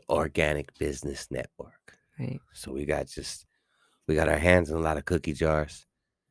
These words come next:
Speaker 1: The platform is getting bigger and bigger.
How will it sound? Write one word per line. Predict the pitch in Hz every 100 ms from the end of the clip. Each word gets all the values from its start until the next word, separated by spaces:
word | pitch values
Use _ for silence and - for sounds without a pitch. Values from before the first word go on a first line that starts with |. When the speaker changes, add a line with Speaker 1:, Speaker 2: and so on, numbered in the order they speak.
| _ _ _ _
Speaker 1:
The | 67
platform | - 78 71 - 76
is | 71
getting | - 71 71 69
bigger | 73 69 71 67
and | - 69
bigger. | 67 67 69 67